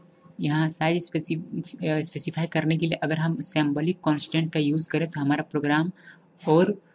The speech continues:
perfect होगा। ठीक है, हमारी coding और perfect होती जाएगी, होगी। तो symbolic constant के बारे में हम लोग already पढ़ चुके हैं अपने पिछले videos में। अ,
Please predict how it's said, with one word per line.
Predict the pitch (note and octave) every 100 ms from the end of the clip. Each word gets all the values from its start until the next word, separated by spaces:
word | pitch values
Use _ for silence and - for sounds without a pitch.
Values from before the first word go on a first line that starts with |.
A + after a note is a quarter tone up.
| _ _ -
perfect | C#3+ C3 - C#3+ -
होगा। | B2 B2 A#2+ C#3+ - - - - _ _ _ _ - -
ठीक | E3
है, | D3+
हमारी | C#3+ C#3
coding | - D3 E3
और | D#3
perfect | D3 C#3+ C#3+ C#3 C3+
होती | C3+ C3+
जाएगी, | C3 C#3 C#3 C#3+
होगी। | C#3 C3+ C3 C#3 - - - - -
तो | - E3 - - _ _ - - _ - -
symbolic | - D#3+ D#3 D#3+ G3 F#3+
constant | F3 E3 F#3 F#3
के | F#3
बारे | D#3 E3+
में |
हम | D#3+
लोग | E3+ -
already | D3 C#3+ D#3+ E3+
पढ़ | D3 D#3
चुके | D#3 D3 D3+
हैं | D3+
अपने | D3
पिछले | C#3+ - - C#3+
videos | C3+ B2+ C#3 C#3
में। | D#3 G3 - - - - - - - - - - -
अ, | C#3 C3+ C#3